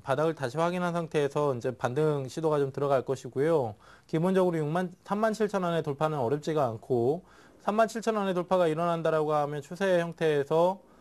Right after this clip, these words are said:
확장, 분출형이 되기 때문에 전고점까지 볼 수 있는 겁니다. 그래서 사만 천 원 정도, 사만 천 원에서 사만 이천 원 정도까지 단기적인 목표가가 있는 것이고, 기본적으로 시장 상황에 따라서 사만 이천 원 정도의 영역권에서는 시장 상황에 따라서 전략을 다시 짜드릴 것이기 때문에,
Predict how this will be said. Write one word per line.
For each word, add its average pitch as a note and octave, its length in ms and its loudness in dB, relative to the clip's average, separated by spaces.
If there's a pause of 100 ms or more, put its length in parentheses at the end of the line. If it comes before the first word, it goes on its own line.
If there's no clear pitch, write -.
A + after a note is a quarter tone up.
(640)
확장, F#3 460 0
분출형이 F3+ 520 -2
되기 D3 300 -2
때문에 C3+ 320 -2
전고점까지 D3 600 -2
볼 A#2 160 -4
수 B2 100 -6
있는 A2 240 -4
겁니다. G#2 440 -8
그래서 B2 200 -10
사만 D3+ 580 0
천 F#3+ 200 -4
원 G3 100 -2
정도, D#3 420 0
사만 C3 300 -2
천 F3+ 160 -4
원에서 F3+ 240 -2
사만 C3 260 -2
이천 B2+ 220 -4
원 D#3+ 80 -4
정도까지 C3+ 480 -4
단기적인 C#3 420 -4
목표가가 A#2+ 440 -2
있는 C3 240 -2
것이고, A#2 520 0 (540)
기본적으로 F#3+ 460 4
시장 A#3 260 -2
상황에 A3 320 2
따라서 F#3 380 2
사만 D#3 260 0
이천 E3+ 240 -4
원 F3+ 80 -2
정도의 D#3+ 380 2
영역권에서는 C#3+ 920 -4
시장 F#3 280 -6
상황에 E3+ 280 -4
따라서 C#3+ 300 -4
전략을 C3+ 320 0
다시 A2+ 260 -8
짜드릴 C#3+ 320 -2
것이기 B2+ 340 -4
때문에, C3 580 0